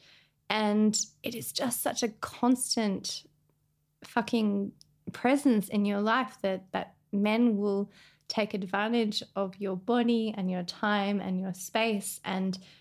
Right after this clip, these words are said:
you feel like you're moving somewhere where you're okay and you're just not. And it's not just the thing that happens. It's not just the,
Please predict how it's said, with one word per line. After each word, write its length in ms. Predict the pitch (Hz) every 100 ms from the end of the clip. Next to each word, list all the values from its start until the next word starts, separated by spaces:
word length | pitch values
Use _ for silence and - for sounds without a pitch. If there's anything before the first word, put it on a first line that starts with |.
| _ -
you 100 | 185
feel 340 | - 240 240
like 260 | 214 196 -
you're 80 | 185
moving 400 | 190 214 208 196
somewhere 600 | - 190 190 185 185 185
where 220 | 185 175
you're 300 | 180 185 180
okay 460 | 175 - 190 202 220
and 160 | 240 254
you're 80 |
just 220 | 240 262 262
not. 400 | 262 381 - - - _ _ -
And 80 | 269
it's 140 | 285
not 260 | 311 381 -
just 540 | 202 180 - - -
the 80 | 185
thing 400 | - - 214 202
that 160 | 175 -
happens. 680 | - 190 - 117 117 -
It's 220 | - -
not 240 | 247 269 196
just 420 | 202 208 - -
the, 300 | 202 185